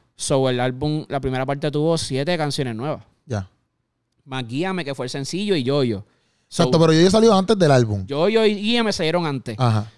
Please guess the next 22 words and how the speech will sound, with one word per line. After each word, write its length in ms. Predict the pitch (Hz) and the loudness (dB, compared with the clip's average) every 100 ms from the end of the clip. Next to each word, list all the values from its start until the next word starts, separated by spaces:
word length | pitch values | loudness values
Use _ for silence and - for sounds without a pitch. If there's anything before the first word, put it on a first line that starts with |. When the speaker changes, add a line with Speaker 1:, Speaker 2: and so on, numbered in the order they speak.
| - | -10
Speaker 1:
So, 280 | - 143 | -4 -4
prácticamente 680 | 139 139 139 170 175 208 214 | -4 -8 -6 -4 -2 0 0
cinco 320 | 196 170 170 175 | 0 0 2 2
temas 240 | 175 160 | 2 0
nuevos. 340 | 139 123 104 98 _ | 0 -2 -4 -8 _
Papi, 180 | 127 165 | -4 -2
eso 80 | 151 | 0
se 80 | 156 | -2
escucha 320 | - 160 185 | -4 -2 0
de 80 | 165 | 0
una 140 | 156 | -2
sentada. 440 | 165 131 156 160 - | -4 -4 -2 -2 -4
Speaker 2:
Sí. 260 | - 120 107 _ | -6 -4 -4 _
Speaker 1:
Por 160 | - 131 | -2 0
eso 140 | 131 175 | 0 -2
es 60 | |
que 120 | - | -2
valoraron 460 | 175 160 143 139 165 | 0 2 0 0 -4
tanto. 240 | 156 170 | -4 -6
La 120 | 147 131 | -6 -6
primera 280 | 127 127 | -4 -2
parte, 680 | 139 151 - 202 180 147 131 | -2 -4 0 2 2 2 -2